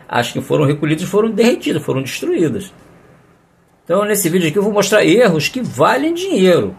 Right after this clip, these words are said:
eu não vou mostrar errinhos que valem aí abaixo de cinquenta, vinte, reais, trinta reais, tipo assim, ba-, é,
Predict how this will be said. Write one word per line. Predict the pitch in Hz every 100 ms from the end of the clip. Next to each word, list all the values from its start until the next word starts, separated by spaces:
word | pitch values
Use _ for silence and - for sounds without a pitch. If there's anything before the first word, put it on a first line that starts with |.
| -
eu | 113
não |
vou | 113
mostrar | 180 165 233
errinhos | 285 202 185 247 190 120 - - - _
que | 160
valem | 127 160 175 160
aí | 156
abaixo | 160 120 139 170 - -
de | 120
cinquenta, | - 151 147 151 147 - 143 117 95 - - -
vinte, | - 151 110 117 139 123
reais, | 120 165 143
trinta | - 123
reais, | 117 139 160 127
tipo | - 151 147
assim, | - 185 - -
ba-, | 143 156 - - -
é, | 131 131 131 123 117 110 110